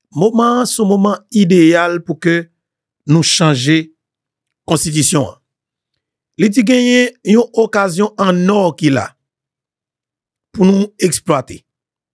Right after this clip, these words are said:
Pa neglije l menm pou yon segonn. Si nou rate l, nou pa janm jwenn nan ankò. Ki okazyon ke l te ye? <clears throat> Se ba boukèt ke nèg yo toujou sèvi pou yo mete nan bouch pèp la.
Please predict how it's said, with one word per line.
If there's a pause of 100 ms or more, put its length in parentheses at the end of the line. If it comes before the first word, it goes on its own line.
(100)
Pa
neglije
l
menm
pou
yon
segonn. (360)
Si
nou
rate
l,
nou
pa
janm
jwenn
nan
ankò. (640)
Ki
okazyon
ke
l
te
ye? (720)
<clears throat>
Se
ba
boukèt (760)
ke
nèg
yo
toujou
sèvi
pou
yo
mete
nan
bouch
pèp
la.